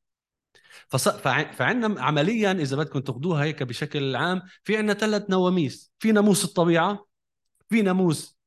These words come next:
الكتاب اللي أعطي لليهود، وفي الناموس الطبيعي الب-، اللي، اللي مولود في البني آدم اللي هو الضمير. وهدول الثلاثة أعطيوا لإيش؟ لنفس السبب،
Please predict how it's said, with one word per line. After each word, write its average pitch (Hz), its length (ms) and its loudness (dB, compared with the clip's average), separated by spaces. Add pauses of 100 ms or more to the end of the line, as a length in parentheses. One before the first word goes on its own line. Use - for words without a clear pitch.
(360)
الكتاب 160 840 0
اللي 139 160 0
أعطي 160 300 0
لليهود، 139 580 2 (300)
وفي 233 360 0
الناموس 196 420 2
الطبيعي 147 920 -2
الب-، 131 260 0
اللي، 127 320 -2
اللي 120 380 0
مولود 151 460 4
في - 120 -4
البني 151 380 0
آدم 160 160 -2
اللي 147 140 0
هو 180 300 2 (340)
الضمير. 160 600 2 (160)
وهدول 160 320 2
الثلاثة 202 560 -2
أعطيوا 190 320 0
لإيش؟ 160 520 0 (800)
لنفس 196 300 -2
السبب، 190 420 -4